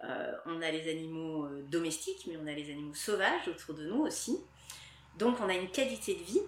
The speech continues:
que peu de gens, euh, peuvent avoir. Voilà. Évidemment, l'hiver, c'est moins drôle que l'été. Hein, quand il fait, euh, moins sept, euh, qu'il pleut et qu'il y a du vent, on prend moins de plaisir qu'au printemps, quand il fait, euh, vingt-cinq degrés, euh, avec les fleurs qui poussent, euh,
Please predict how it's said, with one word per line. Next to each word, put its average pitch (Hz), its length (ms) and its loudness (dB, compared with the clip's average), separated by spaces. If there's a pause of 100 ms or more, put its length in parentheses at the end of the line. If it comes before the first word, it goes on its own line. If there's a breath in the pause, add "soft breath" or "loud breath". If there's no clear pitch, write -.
(420)
que - 120 2
peu 262 260 -2
de - 60 -4
gens, 233 200 0 (540)
euh, 139 220 -6 (720)
peuvent 240 220 6
avoir. 143 460 -2 (500)
Voilà. 160 360 0 (760 loud breath)
Évidemment, 180 380 10
l'hiver, 233 300 8
c'est 170 140 0
moins 170 140 0
drôle 185 200 -2
que - 80 -4
l'été. 165 320 0 (160)
Hein, 151 100 -12 (140)
quand - 180 -8
il - 60 -10
fait, 165 240 -4
euh, 139 120 0
moins 160 160 -2
sept, 180 420 4
euh, 139 260 0
qu'il 160 300 0
pleut 196 420 8
et 156 60 2
qu'il 160 200 -10
y 160 40 0
a 156 40 -2
du 156 140 -6
vent, 214 420 4
on 165 60 -2
prend 165 160 -2
moins 190 160 4
de 214 60 2
plaisir 180 520 2 (180)
qu'au 165 500 0
printemps, 170 560 -2
quand 151 200 -6
il 156 60 -10
fait, 180 300 0
euh, 139 100 -2
vingt-cinq 156 420 -4
degrés, 165 760 -2
euh, 147 260 -4
avec 147 220 -8
les 160 100 -2
fleurs 165 260 -4
qui - 120 -12
poussent, 190 600 -6
euh, 139 280 -4